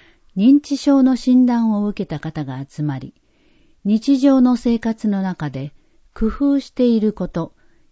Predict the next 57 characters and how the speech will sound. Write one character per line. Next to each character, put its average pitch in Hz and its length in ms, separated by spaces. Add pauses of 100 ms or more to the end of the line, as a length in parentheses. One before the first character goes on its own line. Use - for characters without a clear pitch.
や 190 100
っ 208 80
て 294 200
み 285 140
た 269 160
い 214 80
こ 175 140
と 165 120
な 143 140
ど、 135 220 (280)
気 220 200
兼 269 120
ね 285 120
な 254 180
く 147 260
楽 226 240
し - 160
く 170 120
語 165 300
り 175 140
合 160 120
う 147 60
場 123 160
で - 140
す。 - 200 (2000)
映 277 200
画 294 140
上 262 320
映 247 160
会 160 300
の 135 160
お 143 60
知 - 180
ら 139 100
せ。 - 260 (1040)
昨 226 400
年 285 280
上 233 280
映 220 200
し - 160
た 180 220 (480)
ボ 190 140
ケ 277 160
ま 285 160
す - 140
か 175 140
ら 143 160
よ 160 120
ろ 247 120
し - 180
く 175 160
お 156 100
願 160 300
い 151 60
し - 160
ま 143 140
す - 280